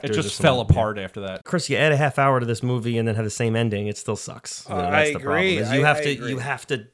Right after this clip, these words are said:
Speaker 1: but
Speaker 3: I
Speaker 1: the
Speaker 3: agree.
Speaker 1: ending is the point of the movie, and if you don't have a,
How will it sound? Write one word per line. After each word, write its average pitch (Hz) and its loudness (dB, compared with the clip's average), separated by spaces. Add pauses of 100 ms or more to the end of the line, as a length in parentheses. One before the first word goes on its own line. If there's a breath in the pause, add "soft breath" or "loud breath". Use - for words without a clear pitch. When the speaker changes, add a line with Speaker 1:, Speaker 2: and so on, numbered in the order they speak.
(240)
Speaker 1:
but - -16
Speaker 3:
I - -8
Speaker 1:
the 208 -8
Speaker 3:
agree. 180 -12
Speaker 1:
ending 220 -2
is 156 -2
the 160 -4
point - -8
of 123 -10
the 117 -6
movie, 110 -6
and 123 -4
if 117 -8
you 135 -8 (240)
don't 160 -2
have 160 -6
a, 120 -8